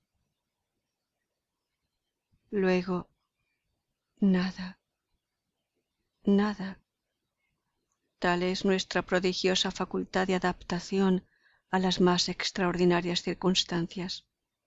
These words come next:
Nada que no fuera el sentimiento tranquilizador de la continuidad de una vida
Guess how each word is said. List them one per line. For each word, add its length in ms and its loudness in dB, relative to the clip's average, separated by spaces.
Nada 440 4
que 160 0
no 160 6
fuera 300 0
el 100 0
sentimiento 760 2
tranquilizador 1040 0
de 100 -2
la 140 2
continuidad 840 2
de 140 -2
una 300 6
vida 440 -4